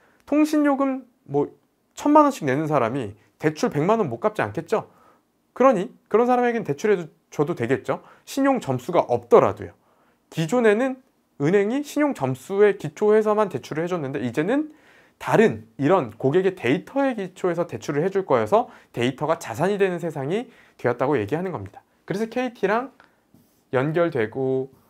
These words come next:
뭐 기타 등등 얘네랑 소상공인이랑 연결하고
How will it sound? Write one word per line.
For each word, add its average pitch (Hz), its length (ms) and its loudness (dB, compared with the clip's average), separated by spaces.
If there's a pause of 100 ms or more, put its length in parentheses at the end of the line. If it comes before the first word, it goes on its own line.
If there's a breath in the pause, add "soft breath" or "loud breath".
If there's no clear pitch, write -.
(160 soft breath)
뭐 117 140 -6
기타 - 240 -10
등등 135 480 -8
얘네랑 143 380 -4
소상공인이랑 175 840 -4
연결하고 147 840 -4